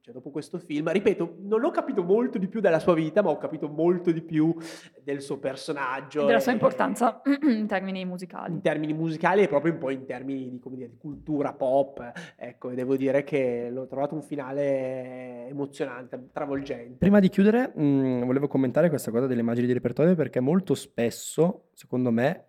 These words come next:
Speaker 3: questo espediente delle immagini di repertorio alla fine dei biopic con le didascalie è una cosa un po' facilona.
Speaker 1: Un po' cheap.
Speaker 3: Beh, mentre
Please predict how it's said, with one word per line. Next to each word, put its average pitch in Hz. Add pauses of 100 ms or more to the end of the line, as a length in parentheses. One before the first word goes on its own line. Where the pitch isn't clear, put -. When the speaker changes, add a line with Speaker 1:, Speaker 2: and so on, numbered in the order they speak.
(120)
Speaker 3:
questo 143
espediente 139
delle 135
immagini 120
di 117
repertorio 113
alla 120
fine 113
dei 110
biopic 107
con 107
le 107
didascalie 113 (260)
è 123
una 113
cosa 110
un 104
po' 101
facilona. 92
Speaker 1:
Un 165
po' -
cheap. -
Speaker 3:
Beh, 208 (280)
mentre 233